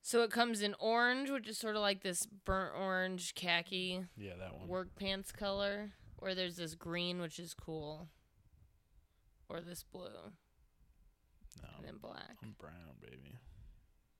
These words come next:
Speaker 1: Orange.
Speaker 2: Orange.
Speaker 1: Fifteen ninety-nine.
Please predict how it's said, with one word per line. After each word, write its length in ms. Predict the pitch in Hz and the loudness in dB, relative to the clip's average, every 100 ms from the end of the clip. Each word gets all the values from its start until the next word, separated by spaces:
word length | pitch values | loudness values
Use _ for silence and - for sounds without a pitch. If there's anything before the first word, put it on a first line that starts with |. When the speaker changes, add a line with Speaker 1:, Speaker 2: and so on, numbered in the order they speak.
| _ 160 | _ -12
Speaker 1:
Orange. 560 | 165 135 101 - - _ _ _ _ - - _ _ - | -10 -10 -10 -12 -14 _ _ _ _ -20 -20 _ _ -18
Speaker 2:
Orange. 480 | - 110 90 62 - - - - - - _ - _ - - - - - - - - - | -12 -12 -12 -14 -16 -18 -20 -20 -20 -20 _ -20 _ -18 -18 -18 -20 -20 -18 -18 -18 -4
Speaker 1:
Fifteen 400 | 185 - 208 196 | -4 -2 0 4
ninety-nine. 680 | 202 202 202 226 226 208 | 4 4 4 6 6 4